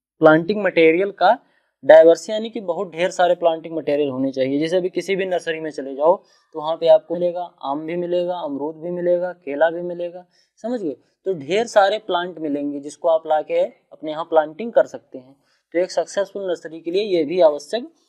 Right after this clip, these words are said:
होता है। ऐसा नहीं है कि खाली आम लगा दिया फिर आम ही खाली बेच रहे हैं, खाली आम बेच रहे हैं। अरे यार, थोड़ी जगह है इधर उधर आगे पीछे, केला वाला भी लगा दो, थोड़ा और अतिरिक्त इनकम हो जाएगा। जैसे किराना स्टोर पे सभी तमाम चीज़ें मिलती हैं।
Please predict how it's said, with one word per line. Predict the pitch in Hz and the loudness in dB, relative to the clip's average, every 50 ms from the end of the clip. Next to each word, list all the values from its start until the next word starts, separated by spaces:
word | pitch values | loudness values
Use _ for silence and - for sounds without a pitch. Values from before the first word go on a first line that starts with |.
| _ _ _ _ | _ _ _ _
होता | 135 135 127 123 127 123 | -14 -10 2 4 4 4
है। | 123 123 131 | 4 0 -2
ऐसा | 135 160 170 165 196 | -2 -2 0 0 -6
नहीं | 190 190 185 190 | -6 -6 -6 -8
है | 185 175 | -8 -8
कि | 175 | -10
खाली | 165 - 156 160 170 170 | -10 -6 -6 -6 -4 -6
आम | 160 156 156 160 | -8 -8 -8 -6
लगा | 156 156 170 190 | -4 0 0 0
दिया | 196 208 208 180 - _ _ _ _ _ _ _ _ | 0 0 -4 -6 -6 _ _ _ _ _ _ _ _
फिर | 143 139 | -8 -6
आम | 143 139 135 135 | -4 -4 -4 -6
ही | 139 147 | -8 -10
खाली | - 139 139 135 139 | -12 -10 -8 -8 -8
बेच | 127 131 131 127 139 | -8 -10 -12 -12 -14
रहे | 131 127 | -18 -18
हैं, | 127 127 120 _ _ _ | -20 -20 _ _ _ _
खाली | - 139 139 143 139 | -8 -8 -6 -6 -8
आम | 135 131 131 131 | -8 -10 -10 -10
बेच | 131 131 - | -12 -12 -14
रहे | 131 127 127 | -16 -20 -20
हैं। | 127 _ _ _ _ _ _ _ _ _ _ | _ _ _ _ _ _ _ _ _ _ _
अरे | 120 117 127 156 | -10 -4 -2 -2
यार, | 165 170 185 - - | 0 -2 -4 -4 -8
थोड़ी | 143 143 170 | -10 -10 -8
जगह | 165 156 151 165 170 | -6 -6 -4 -2 -2
है | 175 180 185 | -4 -4 -6
इधर | 175 185 | -8 -8
उधर | 185 185 180 190 190 | -8 -6 -4 -4 -4
आगे | 180 175 175 185 | -4 -6 -8 -10
पीछे, | 180 180 175 - 185 | -10 -12 -12 -12 -14
केला | 175 156 156 156 165 | -10 -10 -6 -6 -4
वाला | 175 185 190 196 | -4 -2 -2 -2
भी | 190 202 | -2 -2
लगा | 208 208 208 208 | -2 -2 -2 -2
दो, | 196 196 208 196 _ _ _ _ _ _ _ - | -4 -4 -14 _ _ _ _ _ _ _ _ -6
थोड़ा | 143 139 135 | -2 0 0
और | 135 151 165 - _ _ _ _ | 0 0 -4 -8 _ _ _ _
अतिरिक्त | - 127 - 160 180 180 - 185 | -12 -2 -2 -2 -2 -2 -4 -4
इनकम | 190 190 180 202 196 190 | -4 -4 -2 -4 -4 -2
हो | 190 190 | -2 0
जाएगा। | 190 185 180 175 170 | 2 2 2 2 -2
जैसे | 165 156 - 170 | -4 -6 -6 -12
किराना | 151 160 160 160 160 160 156 | -14 -10 -10 -10 -10 -12 -16
स्टोर | - - 170 180 | -8 -6 -6 -4
पे | 170 180 | -4 -6
सभी | 165 - 165 143 147 175 180 _ - | -12 -8 -6 -4 -4 -4 -6 _ -6
तमाम | 151 156 165 175 185 | -4 -4 -4 -4 -4
चीज़ें | - 185 180 180 180 | -8 -8 -8 -8 -10
मिलती | 180 175 175 170 170 | -10 -12 -14 -16 -18
हैं। | 160 160 | -20 -20